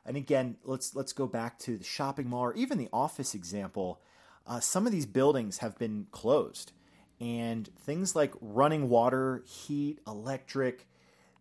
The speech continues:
they've typically always run on a constant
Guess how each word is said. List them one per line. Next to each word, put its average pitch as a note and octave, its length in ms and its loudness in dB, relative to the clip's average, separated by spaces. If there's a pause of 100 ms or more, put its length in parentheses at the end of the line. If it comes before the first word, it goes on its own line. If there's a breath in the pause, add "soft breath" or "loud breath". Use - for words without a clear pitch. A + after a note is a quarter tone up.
they've F3+ 400 4
typically G3 680 -2
always C#3 500 2
run A#2 500 0
on G#2+ 140 -6
a G2+ 80 -6
constant B2+ 680 -8